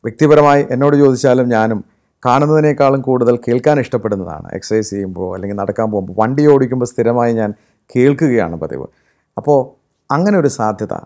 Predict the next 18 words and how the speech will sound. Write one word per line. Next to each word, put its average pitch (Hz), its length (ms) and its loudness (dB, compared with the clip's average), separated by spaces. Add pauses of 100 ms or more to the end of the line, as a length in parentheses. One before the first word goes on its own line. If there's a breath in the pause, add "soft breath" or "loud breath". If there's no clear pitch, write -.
(200)
ചിലപ്പോൾ 113 380 -2
നമ്മുടെ 117 200 0
അടുത്ത 113 140 -2
തലമുറ 123 380 0
മുഴുവൻ 120 360 0
അതിലേക്കായിരിക്കാം 110 840 -2
മാറുന്നത്. 90 480 -6 (560)
ചില 135 180 2
കാര്യങ്ങൾ 127 520 2 (480)
നമുക്ക് 123 220 -2
സമയം 135 360 -2
സേവ് 147 320 2
ചെയ്യാൻ 127 280 0 (200)
കേൾക്കാം. 123 540 0 (180)
അപ്പോൾ 110 160 -2
അതിന് 117 200 -2 (460)
ഇതാ 151 280 0
ഇദ്ദേഹത്തിൻ്റെ 110 640 0